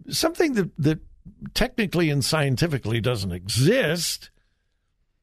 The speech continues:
And what we know as transgenderism, the, the mental confusion called transgenderism that is ultimately harmful, we have the,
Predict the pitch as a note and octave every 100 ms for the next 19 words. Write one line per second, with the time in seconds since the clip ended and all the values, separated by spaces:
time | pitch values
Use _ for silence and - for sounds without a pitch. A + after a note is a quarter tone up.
0 | _ _ - E3+ E3 F3+ D3 D3+ C#3 C3+
1 | F3+ D4+ D#4 G3 D#3 - C3 B2 G#2+ -
2 | F3 D3 C3+ A2+ A2 D3+ E3+ C#3 B2+ B2+
3 | G#2 C3 B2+ C3 B2 - A#2+ C3 B2+ -
4 | B2 D#3+ A3+ - G#3+ F#3 - C#3+ B2 -
5 | A3 B3 A#3+ E3+ G2+ G2 F2+ A#2 B2+ -
6 | _ _ - - D#3 D3+ B2 - D3+ C#3
7 | A#2 G#2 C#3 C#3 A2+ A#2+ G#2+ C3+ E3 E3
8 | _ _ _ _ - D#3 D#3+ B2 G3 B3+
9 | D4 E3 D3+ B2 - F3 D#4+ D#4 - -
10 | F2 F3 _ _ _ _ _ _ _ _
11 | _ _ _ _ _ _ C3+ A#2 D#3 E3
12 | D#3 C#3+